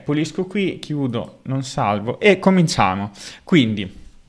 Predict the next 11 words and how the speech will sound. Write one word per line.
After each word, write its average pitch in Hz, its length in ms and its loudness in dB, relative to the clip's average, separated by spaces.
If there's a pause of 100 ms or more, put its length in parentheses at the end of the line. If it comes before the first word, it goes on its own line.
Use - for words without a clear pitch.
(640)
in 175 300 6
questo, 139 600 4
l'obiettivo 139 680 2
di 113 140 -4
questo 131 560 4
mini 147 320 4
corso 185 640 2
è 139 140 -2
quello 127 260 2
di 120 460 0
imparare, 127 760 2